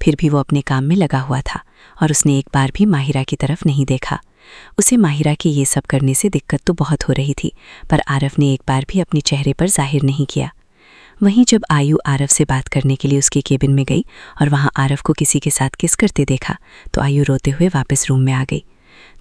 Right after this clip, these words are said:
थोड़ी देर पहले आयु को आरव की बातों से यकीन हो गया था कि वो उससे सच में बहुत प्यार करता है, पर अब उसे कुछ और ही देखने को मिला था।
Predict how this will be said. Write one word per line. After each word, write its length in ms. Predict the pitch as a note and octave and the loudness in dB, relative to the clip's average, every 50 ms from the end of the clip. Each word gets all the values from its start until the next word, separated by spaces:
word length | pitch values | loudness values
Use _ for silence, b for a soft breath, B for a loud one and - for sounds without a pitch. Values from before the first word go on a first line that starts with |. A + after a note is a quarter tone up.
| b - | b 2
थोड़ी 140 | A#3 A#3+ | 4 4
देर 180 | A#3+ - B3+ - - | 4 2 2 2 2
पहले 240 | E3 D3 D3+ D#3+ D#3+ | 0 0 0 2 2
आयु 280 | D3 C#3 C#3 C#3 D3 | 2 2 0 0 0
को 120 | - - - | 0 -2 -2
आरव 280 | - C#3 C#3 C#3 C#3 - - | 0 0 0 0 -2 -2 -2
की 80 | - | -4
बातों 280 | C3+ C3 C3 C3 - D3 | -2 -2 -2 0 0 0
से 200 | C#3+ - D#3+ C#3+ | 0 2 2 0
यकीन 340 | C#3 C3 - - D3+ D3 D3 | 0 -2 0 0 0 0 2
हो 120 | D3 C#3 | 0 0
गया 200 | C3+ C#3 C3 C3 | 0 0 0 0
था 160 | - - D3 | 0 -2 -2
कि 140 | D3+ - F3 | -2 -2 0
वो 120 | D#3 D3 D3 | 0 2 2
उससे 200 | C#3 - - E3 | 2 2 0 0
सच 260 | - - C#3 - - E3+ | 0 0 -2 -2 0 0
में 80 | D#3 | 0
बहुत 240 | D3 C#3+ C3+ C#3+ - | 0 0 -2 -4 -2
प्यार 240 | - C#3+ C3 C3 - | -2 -2 -2 -2 -2
करता 300 | - C#3 C3 - - C3+ | -2 -4 -4 -2 -4 -6
है, 180 | C#3 C#3 - - b b b b b b b b | -6 -6 -8 -12 b b b b b b b b
पर 100 | b C#3+ | b -2
अब 240 | - - D#3 D3 D3+ | 0 0 0 0 0
उसे 180 | C#3+ - - C#3+ | 0 0 0 0
कुछ 240 | - G3+ F#3 - | 0 -2 -2 0
और 160 | - C3+ C#3 C#3 | 0 0 0 2
ही 100 | C#3+ C3+ | 0 0
देखने 300 | C#3 C3+ - - C3+ C3 | 0 -2 0 0 -2 0
को 120 | - C#3+ | 2 2
मिला 200 | C#3 C3+ C#3+ C#3 | 2 2 0 -2
था। 180 | - - - | -4 -6 -8